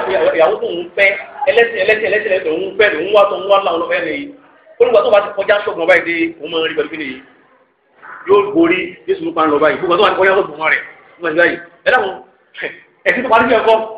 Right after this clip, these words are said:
ẹ ló ń ṣe tìlá tó kù hàn. Àwọn àlékún o, bá ti dé àsìkò bá dé, gbogbo máa ń ṣe, yóò lọ kírun náà ni. Nígbà tó délé, òun tó ń pè kò sí kí nìyí, kò ní ẹ̀sìn kankan.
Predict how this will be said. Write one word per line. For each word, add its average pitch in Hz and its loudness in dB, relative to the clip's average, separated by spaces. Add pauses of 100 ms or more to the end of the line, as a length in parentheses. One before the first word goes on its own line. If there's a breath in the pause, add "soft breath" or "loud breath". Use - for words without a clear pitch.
(200)
ẹ 269 -4
ló 269 2
ń - -2
ṣe 233 4
tìlá 226 2
tó 254 -4
kù 214 -10
hàn. 226 -2 (480)
Àwọn 208 -6
àlékún 208 -2
o, 185 -2 (120)
bá 233 6
ti 226 -2 (160)
dé 233 4
àsìkò 202 2
bá 226 6
dé, 214 0 (280)
gbogbo 196 -10
máa 220 2
ń 220 -4
ṣe, 208 4 (320)
yóò 214 2
lọ 196 4
kírun 214 0
náà 196 0
ni. 170 -4 (840)
Nígbà - 2
tó - -4
délé, 190 0
òun - -4
tó 165 -2
ń 165 -4
pè 175 -6
kò - -12
sí - -20
kí 160 -10
nìyí, 127 -8 (460)
kò - -14
ní 143 -4
ẹ̀sìn - -2
kankan. - -16